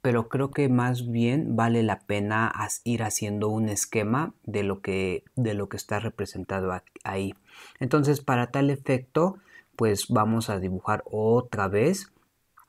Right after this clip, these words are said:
nuestra circunferencia de centro P y radio R. La estoy dibujando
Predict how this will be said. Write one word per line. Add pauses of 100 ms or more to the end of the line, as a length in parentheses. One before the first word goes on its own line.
(280)
nuestra
circunferencia
de
centro
P (720)
y
radio (200)
R.
La
estoy
dibujando